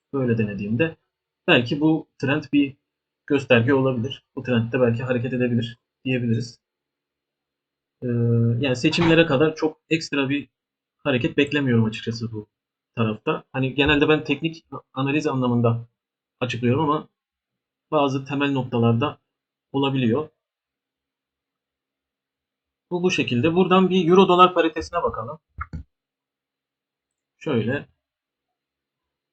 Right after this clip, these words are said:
Euro dolar paritesine bir haftalık. Aynen. Geçmişten itibaren şöyle bir bakalım. Mesela iki bin üçten ve-, veri, veriler varmış. Şöyle baktığımızda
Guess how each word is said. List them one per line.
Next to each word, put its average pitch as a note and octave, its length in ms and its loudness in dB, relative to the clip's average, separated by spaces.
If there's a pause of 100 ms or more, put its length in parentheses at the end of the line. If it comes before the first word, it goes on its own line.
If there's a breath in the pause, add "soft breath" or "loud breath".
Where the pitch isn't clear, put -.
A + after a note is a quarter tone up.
(480)
Euro C#3 200 -2
dolar C#3 280 0
paritesine B2+ 460 -4
bir C3+ 80 0
haftalık. C3+ 580 -2 (1120)
Aynen. A#2+ 340 -2 (100)
Geçmişten B2+ 480 -4
itibaren A2+ 420 -2
şöyle A#2 300 0
bir A#2 80 0
bakalım. B2 480 -6
Mesela A#2+ 300 -2
iki D3 180 -2
bin C#3 80 -2
üçten C#3 440 -6
ve-, A#2 200 0
veri, B2 320 0
veriler C3+ 280 0
varmış. B2 540 -4 (640)
Şöyle C#3 320 0
baktığımızda C#3 800 -2